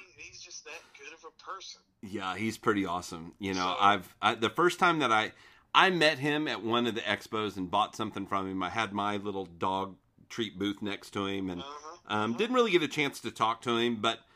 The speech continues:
Speaker 2: um, but then at the, um, Express Rally Overland Series promo shoot, we, like, that first night, you know, we talked around the campfire, 'cause the campfire is the best place. You know,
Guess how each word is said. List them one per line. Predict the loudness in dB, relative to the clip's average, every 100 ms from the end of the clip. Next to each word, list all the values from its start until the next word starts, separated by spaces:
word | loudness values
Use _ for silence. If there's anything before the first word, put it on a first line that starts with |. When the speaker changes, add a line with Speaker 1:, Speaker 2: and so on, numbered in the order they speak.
| _ _
Speaker 2:
um, | 2 4 4 0 -6 _ _ _ -20 _
but | 0 2 4
then | 4 4 0
at | 0 0 -2
the, | -6 -2 -2 -4 -4
um, | 0 2 2 0 -4
Express | -6 -6 -8 -4 -4 -4 0
Rally | 4 4 4 0 -4 -2
Overland | 0 0 -2 -4
Series | -4 -4 -4
promo | -4 -2 -2
shoot, | -2 -2 -4 -8 -20 _ _ _ _
we, | 0 2 2 -2
like, | -4 -2
that | -2 2
first | 0 2 2
night, | 2 2 -2 -8
you | -4
know, | -4
we | -4 -2
talked | 2 2 2
around | -2 -2
the | -4
campfire, | -4 -4 0 2 2
'cause | -2 -8 -8
the | -10
campfire | -4 -4 -4 0 4 4 2 4
is | 4 4
the | -2
best | -2 -2 -2 -4 -6
place. | -4 -4 -14 -20 _ _ _ _ _ _ 0
You | 4
know, | 6 4 2